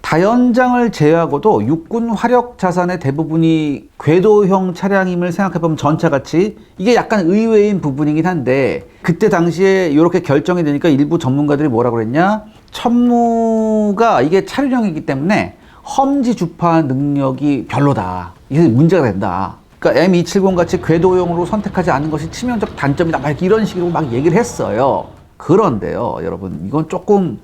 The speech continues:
자세히 살펴볼 필요가 있는 게 뭐냐면, 이 천무가 개발될 당시에 이 천무의 사거리 목표가 팔십 킬로미터였거든요.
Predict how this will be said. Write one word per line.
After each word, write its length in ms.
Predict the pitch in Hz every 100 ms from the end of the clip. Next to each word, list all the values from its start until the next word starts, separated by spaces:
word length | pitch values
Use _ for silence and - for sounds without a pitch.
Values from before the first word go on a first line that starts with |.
| -
자세히 320 | - - 151 170
살펴볼 440 | 185 190 180 165
필요가 220 | 165 139
있는 160 | 123 104
게 80 | 113
뭐냐면, 500 | 95 98 113 123 - - - - - -
이 120 | 160
천무가 420 | 165 254 269 262
개발될 560 | 247 107 123 143 123 120
당시에 800 | - 98 104 123 85 95 113 - -
이 100 | -
천무의 460 | 107 - 208 208 202
사거리 320 | - 208 214
목표가 380 | 185 - - 107
팔십 320 | - 202 -
킬로미터였거든요. 720 | - 180 113 - 85 - -